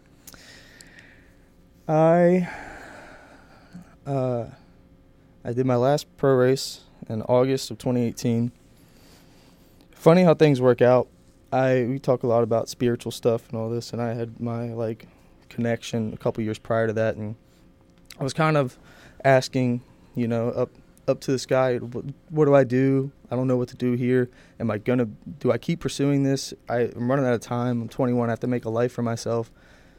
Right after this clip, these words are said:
Um, to me, it's all connected. It really sucks. Uh, I had that, through that entire time, when I was sixteen, I got a dog, you know, the, the dog,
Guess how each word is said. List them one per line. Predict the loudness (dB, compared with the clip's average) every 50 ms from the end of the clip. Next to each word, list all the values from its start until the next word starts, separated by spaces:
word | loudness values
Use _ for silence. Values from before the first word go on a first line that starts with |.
| _ _ _ _ _ -6
Um, | -4 -2 -2 0 -2 -2 -4 -6 -6 -8 _ _ _ -20 _ -20 _ _ _ _ _ _ _ _ -20 -20 _ _ _ -20 _ _ _ _ _ _ _ _ _ _ _ _ _ _ _ _ _ _ _ _ -20 _ _ _ -20 -20 _ _ _ -10
to | -4 -2 0
me, | 2 2 2 4 4 4 2 2 0 -2 -8
it's | -6 -2
all | -2 -2 -2
connected. | -2 -2 -2 -2 -2 -2 -4 -8 -10 -10 -12 -18
It | -12 -4
really | -2 -2 -2 -2
sucks. | -4 -4 -2 -2 -2 -2 -6 -16 -20 -20 _ _ _ _ _ _ _ _ _ _ -8
Uh, | -6 -4 -4 -4 -6 -8 -12 -16 _ _ 0
I | 0 2
had | 4 4 2 2 0 -2 -4 0
that, | 0 0 0 -2 -4 0
through | 2 4
that | 6 6 4 4
entire | 2 0 2 2 2 2
time, | 2 0 0 0 0 0 0 -2 -2
when | -2 -2 0
I | 0
was | -2 -2
sixteen, | -4 -6 -6 -4 -6 -4 -2 -2 -2 -2
I | -2 0
got | 0 0 0 0 -4 _ _ _ _ -6
a | -6 -4
dog, | 0 2 2 2 2 2 -2 -4 -6
you | -6 -4
know, | -4 -4 -4 -4
the, | -4 -6 -8 -8
the | -8 -8 -2
dog, | 0 0 2 2 0 0 -4